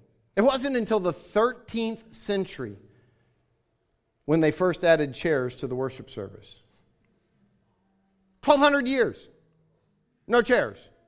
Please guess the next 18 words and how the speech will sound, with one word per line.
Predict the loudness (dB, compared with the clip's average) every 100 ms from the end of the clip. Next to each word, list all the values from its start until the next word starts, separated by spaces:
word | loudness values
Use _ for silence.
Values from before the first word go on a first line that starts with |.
| _ _ _ _ _ _ _ _ _ _
Why? | 6 8 8 6
And | 4
what | 6 6
was | 4
their | 2 0
concern? | 0 -4 -2 2 2 4
They | 4
had | 6 4 2
concerns | -6 -4 -4 -4 -2
about | 0 0 0
putting | -4 -6 -8 -16 _
benches | 0 0 0 -4 -4 -2
or | -4 -4 -12 _
seating | -6 -4 -2 -2 -4 -8 -16 _ _
into | -2 -2 -2 -4 -4 -6 -16 _
a | -4
church | 0 0 0 -2
building. | -4 -6 -14